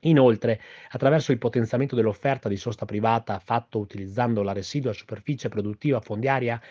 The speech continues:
di proprietà o in disponibilità, Luxottica conta di realizzare ulteriori centoventi stalli. Torna l'ipotesi passerella sul Cordevole.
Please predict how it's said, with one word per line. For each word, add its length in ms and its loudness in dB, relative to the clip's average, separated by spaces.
di 120 -8
proprietà 600 -2
o 160 6
in 120 0
disponibilità, 680 -6
Luxottica 680 -2
conta 340 2
di 200 -2
realizzare 560 -4
ulteriori 520 -2
centoventi 540 -2
stalli. 400 -16
Torna 340 6
l'ipotesi 580 2
passerella 480 -2
sul 180 0
Cordevole. 600 -2